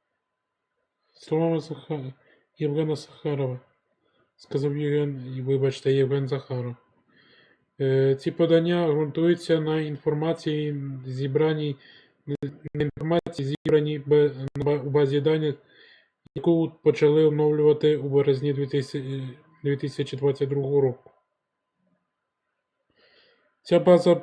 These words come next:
база даних, е,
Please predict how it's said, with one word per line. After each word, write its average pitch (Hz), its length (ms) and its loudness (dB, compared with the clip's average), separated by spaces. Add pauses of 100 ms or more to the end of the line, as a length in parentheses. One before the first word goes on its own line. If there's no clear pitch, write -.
база 165 360 4
даних, 170 480 2 (2250)
е, 131 220 0